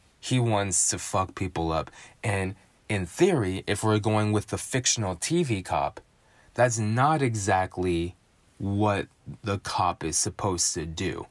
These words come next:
right? Based on maybe, like, the imagination of a cop. Because a lot of people, I don't think that in, people go to be cops all the time because they want to do bad things,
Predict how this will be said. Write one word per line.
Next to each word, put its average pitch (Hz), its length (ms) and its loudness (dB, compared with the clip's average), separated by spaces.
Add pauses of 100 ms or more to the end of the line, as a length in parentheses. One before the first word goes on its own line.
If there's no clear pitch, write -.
(160)
right? 92 240 0 (220)
Based 131 260 2
on 110 180 2
maybe, 110 320 2
like, 95 280 0
the 104 120 2
imagination 90 1200 -2
of 92 160 -2
a 85 80 0
cop. - 380 -4 (320)
Because 120 260 0
a 104 60 4
lot 139 320 2
of 156 80 0
people, 113 260 0
I 120 100 6
don't 165 220 2
think 180 220 -2
that 151 220 2 (340)
in, 123 180 2 (240)
people 139 500 2
go 104 360 4
to - 180 -2
be 98 280 -2
cops - 500 0 (120)
all 110 200 4
the 107 100 -4
time 90 440 -2 (280)
because 113 420 0
they 104 140 2
want 101 300 0
to 104 100 -2
do 95 320 0
bad 85 460 0
things, - 480 -4